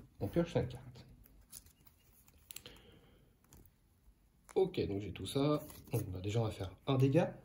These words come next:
Alors, il a soixante-dix points de vie, hein, ça je l'ai pas précisé. Mais... Donc il a soixante-neuf. Ensuite, on a deux, quatre,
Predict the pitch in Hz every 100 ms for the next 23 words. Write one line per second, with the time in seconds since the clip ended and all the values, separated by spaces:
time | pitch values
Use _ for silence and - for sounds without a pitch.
0 | - - 101 110 120 127 139 151 135 127
1 | 127 98 101 135 104 - 95 90 92 -
2 | 87 - 95 127 127 - - - - -
3 | - - - - - 110 110 143 156 165
4 | 95 - - - - - - - - -
5 | - - 127 - 147 135 143 151 - -
6 | - - - - - 107 127 127 - -
7 | - 113 123